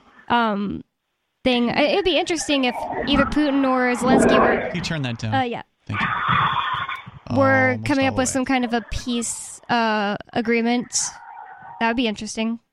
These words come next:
Speaker 2: Yeah. Um, I, as I understand it, Ridley, uh, the Ukraine guy does not want to cede any territory to Russia, so this would probably be a non-starter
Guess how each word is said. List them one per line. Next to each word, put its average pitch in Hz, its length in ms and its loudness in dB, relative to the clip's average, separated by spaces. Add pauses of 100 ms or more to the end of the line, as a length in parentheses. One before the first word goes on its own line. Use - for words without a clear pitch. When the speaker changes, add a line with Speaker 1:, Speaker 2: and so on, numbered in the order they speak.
(160)
Speaker 2:
Yeah. 104 320 -2 (440)
Um, 165 420 0
I, 117 840 -6
as 156 160 -2
I 202 100 0
understand 202 460 -2
it, 151 80 -4
Ridley, 156 500 -2
uh, 131 280 0 (1500)
the 127 760 -2 (680)
Ukraine 175 680 -4
guy 131 440 0
does 127 240 -4
not 135 260 -2
want 127 380 -4
to 117 340 -2
cede 127 340 -4
any 123 500 -4 (520)
territory 110 600 -2
to 104 420 -4
Russia, 110 460 -4
so 107 500 -4
this 147 260 -6
would 127 120 -4
probably 131 440 -2
be 110 280 -4
a 104 60 -4
non-starter 120 1120 -4